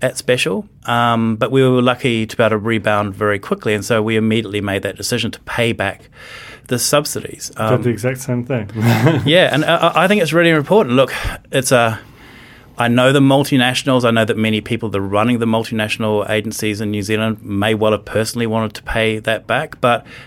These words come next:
Speaker 1: if you look at it, the cold, hard truth is that there's big companies out there who took over a million dollars from the New Zealand p-, taxpayer, asked their staff to take, um, wage cuts as well,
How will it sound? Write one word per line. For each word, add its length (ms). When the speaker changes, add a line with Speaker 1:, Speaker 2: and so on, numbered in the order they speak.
Speaker 1:
if 140
you 80
look 280
at 80
it, 180
the 80
cold, 300
hard 260
truth 420
is 160
that 140
there's 180
big 300
companies 400
out 160
there 160
who 100
took 240
over 200
a 60
million 320
dollars 300
from 80
the 60
New 80
Zealand 340
p-, 120
taxpayer, 680
asked 300
their 80
staff 400
to 80
take, 500
um, 400
wage 320
cuts 300
as 120
well, 400